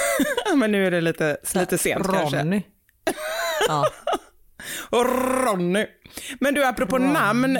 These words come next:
Speaker 1: jag fick in ett sånt underbart meddelande som jag måste läsa upp nu. Eh,
Speaker 2: Ja.
Speaker 1: jag, jag har ju alltid tänkt att jag måste vara den i Sverige som älskar namn mest.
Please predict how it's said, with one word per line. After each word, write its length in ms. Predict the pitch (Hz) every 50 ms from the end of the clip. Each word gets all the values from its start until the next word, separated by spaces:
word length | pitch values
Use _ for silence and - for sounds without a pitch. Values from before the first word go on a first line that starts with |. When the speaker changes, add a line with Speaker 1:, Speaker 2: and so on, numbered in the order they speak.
| - -
Speaker 1:
jag 220 | 247 254 254 254
fick 200 | - 262 - -
in 180 | 247 233 220 214
ett 120 | 208 202
sånt 240 | - 214 202 190 - - _ _ _ - 294 330
underbart 360 | 262 196 190 170 180 190 -
meddelande 480 | 202 180 165 156 151 147 151 156 160 - -
som 220 | 202 - 190 175
jag 120 | 165 160
måste 220 | 156 156 - - 165
läsa 240 | 156 151 147 - 135
upp 120 | - -
nu. 140 | 170 175 359 - _ _ - - - - - - - - - - - - - -
Eh, 80 | - 180
Speaker 2:
Ja. 440 | 180 175 170 165 165 165 160 156 - - - - _ - - -
Speaker 1:
jag, 360 | - 220 247 233 233 226 - -
jag 180 | - 240 240 262
har 160 | 254 254 254
ju 60 | 254
alltid 320 | 247 233 226 - 220 202 -
tänkt 300 | 277 220 185 185 - 208
att 120 | 190 175
jag 140 | 254 226 226
måste 180 | 240 226 - 170
vara 100 | 175 175
den 160 | 170 160 160
i 40 | 165
Sverige 400 | - - - 175 156 160 160 170
som 200 | - 180 170 170 - -
älskar 460 | - 277 240 202 175 - - - 170 165
namn 460 | 170 180 180 170 160 156 160 170 165 175 175 196 208 226 254 339
mest. 560 | 311 - 359 - - - - - - -